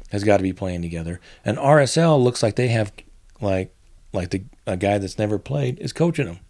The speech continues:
<laughs> Right? 'Cause you got this guy over, they're all lined up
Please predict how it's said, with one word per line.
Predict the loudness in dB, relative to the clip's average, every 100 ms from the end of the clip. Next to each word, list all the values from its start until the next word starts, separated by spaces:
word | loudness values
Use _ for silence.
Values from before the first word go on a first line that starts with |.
| 0
<laughs> | 2 4 4 4 4 4 4 4 0 0 -4 -6 -4 4
Right? | 6 6 2 -8 2
'Cause | 2 2 -2 -2
you | 2 4
got | 4 4
this | 2
guy | 4 6
over, | 6 2 -14 0
they're | 6
all | 6 8 6
lined | 6 6
up | 6 4 2